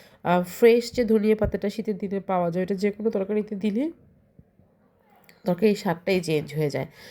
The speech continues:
আর এই তো তারপরে আমার পছন্দের তরকারি রান্না করে নিচ্ছি সিম। কেন জানি সিম খেতে আমার খুব বেশি ভালো লাগে,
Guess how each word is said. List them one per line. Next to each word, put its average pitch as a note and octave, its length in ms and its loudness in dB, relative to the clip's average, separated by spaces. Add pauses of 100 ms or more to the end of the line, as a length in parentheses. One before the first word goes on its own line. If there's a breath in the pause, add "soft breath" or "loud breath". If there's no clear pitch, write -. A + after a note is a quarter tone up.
(360 loud breath)
আর A3 100 4
এই A#3 120 6
তো C#4 140 -2
তারপরে G#3+ 380 0
আমার G3+ 240 0
পছন্দের G3+ 440 -6
তরকারি G3 300 -4
রান্না F#3 200 -2
করে F#3+ 200 -4
নিচ্ছি G3 280 -4
সিম। G#3 460 -4
কেন A#3 220 2
জানি B3+ 180 0
সিম B3 240 -4
খেতে B3 260 0
আমার A#3 180 0
খুব A#3+ 240 -2
বেশি A#3 260 2
ভালো A3 260 2
লাগে, A3 300 0